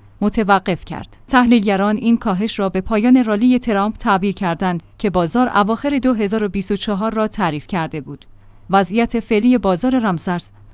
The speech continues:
هوش مصنوعی دیسپیک نقش اساسی در سقوط بازار رمزارز داشت. به گزارش بلاکت،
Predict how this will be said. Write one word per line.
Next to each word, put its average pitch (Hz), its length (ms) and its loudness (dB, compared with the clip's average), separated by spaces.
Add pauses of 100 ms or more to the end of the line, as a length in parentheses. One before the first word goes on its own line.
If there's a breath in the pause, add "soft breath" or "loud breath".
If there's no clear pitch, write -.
هوش 269 220 0
مصنوعی 208 580 2
دیسپیک 202 540 -2
نقش 233 320 2 (120)
اساسی 233 460 0
در 220 160 2
سقوط 277 440 0
بازار 233 440 2
رمزارز 180 540 -2
داشت. 139 320 -10 (160)
به 240 100 4
گزارش 220 460 0
بلاکت، 202 540 -2